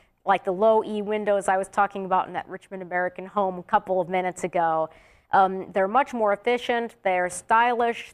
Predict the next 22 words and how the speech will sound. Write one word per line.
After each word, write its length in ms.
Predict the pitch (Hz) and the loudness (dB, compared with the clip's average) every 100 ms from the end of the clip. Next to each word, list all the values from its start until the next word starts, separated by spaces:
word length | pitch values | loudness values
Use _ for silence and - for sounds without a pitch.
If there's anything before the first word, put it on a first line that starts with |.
| _ | _
Um, 320 | - 185 180 - | 0 0 0 2
also, 360 | 220 247 247 214 | 2 2 0 0
this 160 | 220 | -2
is 100 | 220 | -4
going 200 | 208 214 | -4 -4
to 60 | 202 | -4
be 120 | 202 | -8
something 500 | - 214 202 202 202 | -2 -4 -4 -8 -2
that 140 | 190 - | -2 -2
when 300 | 190 196 190 | -4 -4 -6
you 80 | |
go 260 | 190 196 202 | -4 0 0
to 140 | 202 190 | -2 -14
sell 320 | - 214 226 | -4 0 0
your 220 | 214 214 | -2 -6
home 320 | 208 208 202 | -2 -2 0
at 100 | 180 | -4
some 280 | - 233 240 | -4 -4 -4
point 240 | - 226 | -4 -4
in 60 | - | -4
the 80 | 190 | -12
future, 580 | - 233 233 202 196 | -6 -6 -4 -2 -2